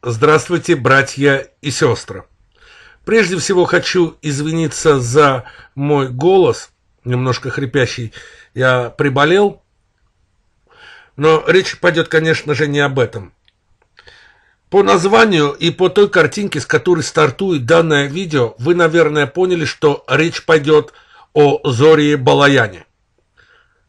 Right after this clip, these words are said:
Называть его человеком у меня не поворачивается язык. Это нечто,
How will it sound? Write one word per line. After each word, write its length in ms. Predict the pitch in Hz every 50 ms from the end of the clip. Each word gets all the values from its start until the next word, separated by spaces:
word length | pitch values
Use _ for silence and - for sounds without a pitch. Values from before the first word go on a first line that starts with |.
| _ _ _ _ _ _ _ _ _ _ _ _ _ _ _ _ _ _ _ _ _
Называть 480 | 131 175 180 165 214 220 240 247 240
его 200 | - 226 208 220
человеком 720 | 220 - - 208 208 208 202 220 240 240 233 196 139 135 - -
у 60 | 160
меня 260 | 165 165 170 180 196
не 120 | 202 196
поворачивается 840 | 175 - 175 156 165 160 160 156 - - 156 147 147 139 - - 151
язык. 680 | 135 139 139 143 131 123 127 120 - - - - - _ _ _ _ _ _ _ _ _ _ _ _ _ _ _ _ _ _ _
Это 520 | 175 202 214 214 - 202 190 - - - _
нечто, 800 | - 156 170 185 185 190 170 120 - - - - 120 95 - -